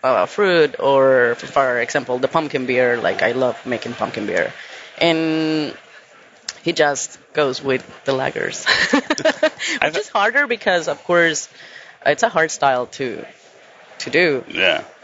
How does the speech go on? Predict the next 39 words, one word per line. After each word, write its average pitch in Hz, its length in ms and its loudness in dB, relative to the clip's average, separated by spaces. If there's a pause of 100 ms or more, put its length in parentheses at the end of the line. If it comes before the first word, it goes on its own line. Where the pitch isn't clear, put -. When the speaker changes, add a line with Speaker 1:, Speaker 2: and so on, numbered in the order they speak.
Speaker 1:
And 139 160 2
Speaker 2:
But 147 180 2
I, 135 220 -4
I - 20 0
think 240 180 -4
you're, 269 180 -4 (120)
you're 151 280 2 (280)
much 120 280 -2
more 117 120 -2
patient. - 480 -6 (260)
Speaker 1:
Yeah, 180 320 4
Speaker 2:
I 120 80 2
think 156 180 0
Speaker 1:
he 151 40 2
Speaker 2:
you 151 60 2
take 131 320 -4 (340)
more 101 160 -2
time 92 420 -2
to 92 220 -8 (100)
dial 85 360 2
in 87 300 -6
your, 82 440 0 (680)
uh, 82 300 6
your 82 220 -4
recipes, 85 840 -2
your 78 380 -2 (420)
whatever, 90 340 -2
your 78 180 -8
grain 87 280 -2
bills. 85 520 -4
You're 98 160 2
always, 95 320 0
like, 85 180 0 (1120)
a 98 100 2
little, 98 300 -2 (480)
a 101 60 4
little 104 320 -2
step - 360 -2
further, 92 460 -6